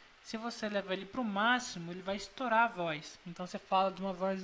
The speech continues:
com uma voz muito estourada. Então, você pode controlar o seu microfone. Não só o microfone, também como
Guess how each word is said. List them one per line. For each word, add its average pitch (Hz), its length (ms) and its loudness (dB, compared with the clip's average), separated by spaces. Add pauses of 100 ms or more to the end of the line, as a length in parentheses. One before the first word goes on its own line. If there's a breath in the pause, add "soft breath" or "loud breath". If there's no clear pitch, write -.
(440)
com 196 80 -4
uma 202 140 2
voz 185 340 2
muito 190 460 -4
estourada. 165 760 4 (640 loud breath)
Então, 190 240 -2
você 190 140 -6
pode 185 340 -2
controlar 202 600 0 (120)
o - 60 -14
seu 196 180 -4
microfone. 190 720 -6 (640 loud breath)
Não 311 160 0
só 233 220 6
o 214 40 6
microfone, 254 600 -2
também 233 360 -2
como 214 440 -2